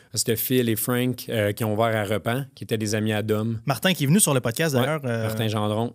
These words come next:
Speaker 2: Martin
Speaker 1: qu'on
Speaker 2: Gendron,
Speaker 1: salue.
Speaker 2: exact, ouais.
Speaker 1: Fait que, euh, non, ça a été ça. Puis là, quand on, on s'est dit, « Hey, crème, on, on pourrait essayer ça. » Puis c'est juste,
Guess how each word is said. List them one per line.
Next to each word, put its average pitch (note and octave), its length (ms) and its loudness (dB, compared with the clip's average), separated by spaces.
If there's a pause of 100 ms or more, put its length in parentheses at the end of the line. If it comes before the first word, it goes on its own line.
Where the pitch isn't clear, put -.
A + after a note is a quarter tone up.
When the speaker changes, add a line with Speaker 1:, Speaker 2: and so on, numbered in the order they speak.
(140)
Speaker 2:
Martin A#2 260 -10
Speaker 1:
qu'on A#2 80 -2
Speaker 2:
Gendron, A2+ 160 0
Speaker 1:
salue. A2+ 120 0
Speaker 2:
exact, B2+ 280 -6
ouais. A#2+ 60 -12 (340)
Speaker 1:
Fait - 60 -18
que, - 140 -20
euh, F#2 760 -8
non, A#2+ 140 -2
ça - 120 0
a - 40 0
été A2+ 200 -2
ça. - 220 2
Puis - 160 -6
là, B2 180 4
quand D#3 320 0
on, A#2+ 200 0
on - 680 -20
s'est - 160 -18
dit, « B2 80 -6
Hey, D3+ 240 0
crème, E3+ 220 -6
on, F2+ 260 -6 (720)
on G2+ 80 -14
pourrait D#3 340 2
essayer C3 340 4
ça. » G#3 180 2
Puis - 120 -8
c'est A#2+ 100 -4
juste, A2+ 240 -6